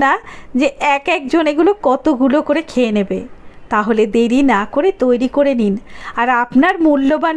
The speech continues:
মতামত অবশ্যই আমার সাথে শেয়ার করুন। ভালো লাগলে ভিডিওতে একটা লাইক করে দিয়ে চ্যানেলটা সাবস্ক্রাইব করার অনুরোধ রইল।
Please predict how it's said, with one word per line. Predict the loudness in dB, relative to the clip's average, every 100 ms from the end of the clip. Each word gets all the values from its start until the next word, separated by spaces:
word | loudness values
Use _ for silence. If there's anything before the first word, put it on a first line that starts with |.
| 0
মতামত | 0 0 0 0 0
অবশ্যই | 0 0 2 2
আমার | 0 -2
সাথে | -2 -2 -2
শেয়ার | 0 -2 -2
করুন। | -2 -2 -4 -12 -20 -20 -6 -4 0
ভালো | 0 2 2
লাগলে | 2 2 2 0 -4 -14 -4 2
ভিডিওতে | 2 4 2 2 -2
একটা | -2 -2 0
লাইক | 2 0 0
করে | 0 2 2
দিয়ে | 2 0 -8 -10 -4
চ্যানেলটা | -2 -2 -2 -2 -2
সাবস্ক্রাইব | -6 -4 -2 0 -2 -4
করার | -2 0 0
অনুরোধ | 2 4 4 4 2
রইল। | 2